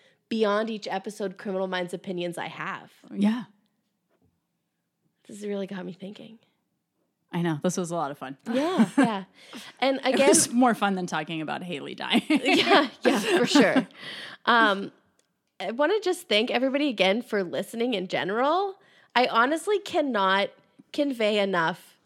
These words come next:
Speaker 1: how surreal it feels that people listen that aren't, like, our moms.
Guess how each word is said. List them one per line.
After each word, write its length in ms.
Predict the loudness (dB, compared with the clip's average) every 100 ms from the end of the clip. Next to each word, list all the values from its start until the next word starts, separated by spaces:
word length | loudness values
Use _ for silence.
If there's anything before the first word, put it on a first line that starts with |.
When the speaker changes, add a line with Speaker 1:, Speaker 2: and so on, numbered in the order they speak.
| _
Speaker 1:
how 180 | -2 -2
surreal 440 | -2 0 0 0
it 100 | -2
feels 240 | -2 -2 -2
that 120 | -6
people 280 | -8 -10 -10
listen 480 | -10 -12 -12 -12 -16 _ _ _ _
that 100 | -2
aren't, 220 | 0 0
like, 340 | -2 -4 -8 _ _ _ _ _ _ _ -2
our 140 | -2
moms. 520 | -2 -10 -14 -20 -20